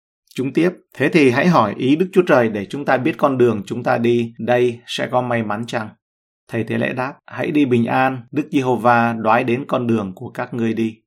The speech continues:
Điều này cho thấy thời kỳ hoang loạn về thuộc linh ở Israel ra sao. Những người Dan này trong một sứ mạng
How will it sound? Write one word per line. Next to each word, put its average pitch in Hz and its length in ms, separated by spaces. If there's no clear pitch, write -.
Điều 139 140
này 135 120
cho 156 140
thấy 160 160
thời 156 180
kỳ 120 220
hoang 131 320
loạn 127 360
về 113 280
thuộc 117 180
linh 139 240
ở 110 140
Israel 123 540
ra 123 140
sao. 117 380
Những 180 180
người 147 160
Dan 147 220
này 123 380
trong 139 400
một 123 220
sứ 139 240
mạng 156 280